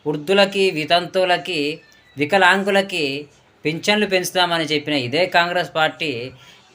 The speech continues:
తిరిగి అధికారంలోకి వచ్చాక గతంలో ఇచ్చిన తిరిగి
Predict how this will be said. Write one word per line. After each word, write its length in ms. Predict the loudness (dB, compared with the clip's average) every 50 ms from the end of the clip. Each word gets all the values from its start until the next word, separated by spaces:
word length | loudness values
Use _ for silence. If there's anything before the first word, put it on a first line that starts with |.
| _ -6
తిరిగి 300 | -4 -2 0 2 2 2
అధికారంలోకి 560 | 2 2 2 2 2 2 2 2 -2 -2 -4
వచ్చాక 360 | -4 -2 -2 -2 -2 0 0 0 0 0 -2 -4 -6 -10 -16 -20 -20 _ _ _ -4 2 2
గతంలో 460 | 2 4 4 2 2 2 2 0 0
ఇచ్చిన 300 | -2 -4 -6 -6 -4 -4
తిరిగి 680 | -4 -4 -4 -4 -4 -4 -4 -4 -4 -4 -4 -4 -6